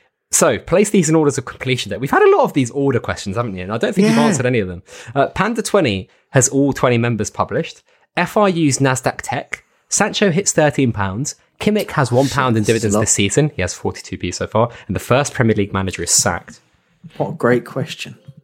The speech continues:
Speaker 1: I think you need to go back to this and, and write it out.
Speaker 2: Where is it? On, uh,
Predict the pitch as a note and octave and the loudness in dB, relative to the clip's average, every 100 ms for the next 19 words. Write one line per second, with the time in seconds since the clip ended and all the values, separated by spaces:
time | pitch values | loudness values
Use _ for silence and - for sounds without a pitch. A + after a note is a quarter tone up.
0 | _ D#3 C#4 G3 C3+ G#2+ - G2 - - | _ -2 0 0 2 2 2 0 0 -4
1 | - F#2 - F2 F2 F#2 F#2 F2 - G#2+ | -6 -8 -6 -8 -6 0 0 0 -2 -2
2 | G2 - _ _ _ _ _ _ _ E3 | -4 -8 _ _ _ _ _ _ _ 0
3 | G#3+ C4+ B3+ G3+ G#2 D#2+ - C3 C3+ C3+ | 2 6 4 4 0 -4 -2 0 2 2
4 | C3+ C3+ C3+ C#3 C#3 C#3 | 2 4 4 6 6 4